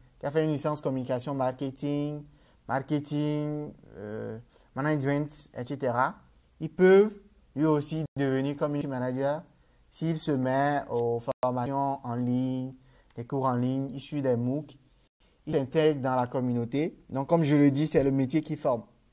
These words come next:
On, on se lève pas, on demande, euh,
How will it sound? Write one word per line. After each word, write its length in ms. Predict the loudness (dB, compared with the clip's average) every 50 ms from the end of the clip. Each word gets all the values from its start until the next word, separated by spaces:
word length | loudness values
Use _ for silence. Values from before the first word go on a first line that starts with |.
| _ _ _ _ _ _ _ _ _ _ _ -6
On, 100 | -2 -2
on 300 | 0 0 0 -2 -2 -2
se 120 | -2 0
lève 260 | 2 2 2 2 2
pas, 240 | 2 4 4 4 4
on 120 | 2 2
demande, 520 | 0 0 0 2 2 2 2 0 -2 -4 -8 -12 -20 -20 _ _ -20 _ _ -20 _ _ _ -20 -18 -12 -8
euh, 580 | -6 -4 -2 -2 -2 -2 -2 -2 -2 -4 -4